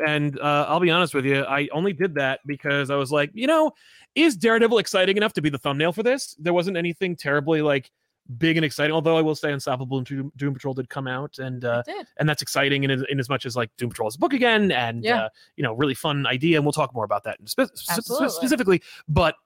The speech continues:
Speaker 1: you know, I, I, I was like, "I need something sexy. I gotta, you know, it's YouTube. I can't just be like, 'Hey, look at the Doom Patrol.'"
Speaker 2: Listen, Matt's pretty sexy.
Speaker 1: The Doom Patrol? Yeah, that's true.
Speaker 2: No, I said Matt.
Speaker 1: Oh, yeah, Matt. Yeah, that's true. A-, and that's why he's the thumbnail. But,
Speaker 2: Yeah.
Speaker 1: like, I, I,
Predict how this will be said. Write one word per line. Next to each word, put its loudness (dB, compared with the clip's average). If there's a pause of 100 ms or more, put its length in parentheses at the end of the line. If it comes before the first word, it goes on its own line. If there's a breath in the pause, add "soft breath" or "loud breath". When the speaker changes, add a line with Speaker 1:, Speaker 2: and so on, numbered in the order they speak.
(140)
Speaker 1:
you 4
know, 4
I, 4
I, 2
I 2
was 2
like, 0
"I 0
need 2
something -6
sexy. -4
I -12
gotta, 0
you 4
know, 2
it's -2
YouTube. 0
I -2
can't -2
just -4
be 4
like, 2
'Hey, 4
look 2
at -6
the 2
Doom 4
Patrol.'" 2
Speaker 2:
Listen, -16 (140 loud breath)
Matt's -2
pretty -4
sexy. -8
Speaker 1:
The 2
Doom 4
Patrol? 4
Yeah, 2
that's 0
true. 2
Speaker 2:
No, 4
I 2
said -4
Matt. -2 (240)
Speaker 1:
Oh, 4
yeah, 4
Matt. 0
Yeah, -2 (240)
that's -14
true. -6 (180)
A-, 2
and 2
that's 0
why 2
he's 2
the -4
thumbnail. -2
But, 2
Speaker 2:
Yeah. 2
Speaker 1:
like, 0 (260 loud breath)
I, 0
I, 0